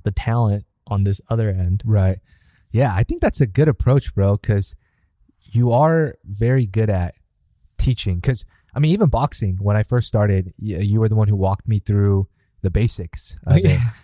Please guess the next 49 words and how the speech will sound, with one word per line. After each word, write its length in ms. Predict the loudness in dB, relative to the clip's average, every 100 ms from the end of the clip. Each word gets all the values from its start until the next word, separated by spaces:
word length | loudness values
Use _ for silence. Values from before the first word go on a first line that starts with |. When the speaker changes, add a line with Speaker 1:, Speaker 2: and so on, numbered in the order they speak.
| -4
Speaker 2:
you 100 | 0
know, 160 | 2
and 140 | 2 2
then 140 | 0
now, 260 | 2 2 2
like, 180 | 0 -2
you 60 |
started 240 | -2 -2 2
bouldering 340 | 2 2 0
and 80 | -2
you 60 |
started 300 | -2 -2 -2
a 40 | 0
YouTube 360 | -2 -2 -4
channel. 240 | -2 -2 0
I 80 | 0
feel 140 | 0
like 140 | 0
you 100 | -2
genuinely 680 | -2 0 2 2 2 0 0
enjoy 540 | -2 0 0 0 0 -4 _ _ -16 -6
learning 480 | -2 0 2 0
things 480 | 0 0 0 0 -4 -12 _ _ -6
and 140 | -2
then 120 | -2
talking 360 | -2 -2 -2 -2
about 320 | 0 2 2
it 180 | 0 -2 _ _ _ -8
and 160 | -4 -2
improving 540 | -2 0 0 0 0
on 140 | -2 -2
it. 120 | -2
So, 300 | 0 0 -2
man, 240 | 0 0 0
I 140 | -2
think 200 | -4 -2
that's 220 | -2 -2
a, 300 | 0 0 -2 -4
a 100 | -2
really 280 | 0 0 0
good 160 | 0
idea. 340 | 0 0 0 0
I 60 |
mean, 160 | -2 -2
I, 280 | -2 -2 0
I 20 |
know 100 | 2
you 160 | 2 2
said 320 | 0 0 0